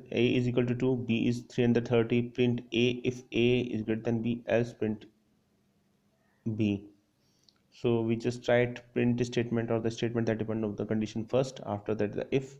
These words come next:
and after that else, and the statement attached with the else.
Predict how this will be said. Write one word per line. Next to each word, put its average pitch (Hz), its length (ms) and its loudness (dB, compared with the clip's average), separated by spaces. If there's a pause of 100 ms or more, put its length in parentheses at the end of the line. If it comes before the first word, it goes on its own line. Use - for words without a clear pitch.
(480)
and 104 100 -2
after 101 240 -2
that 90 260 -6
else, 127 280 2
and 104 200 -4
the 98 240 -4
statement 113 480 -4
attached 104 320 -4
with 104 140 -8
the 123 240 -4
else. - 400 -10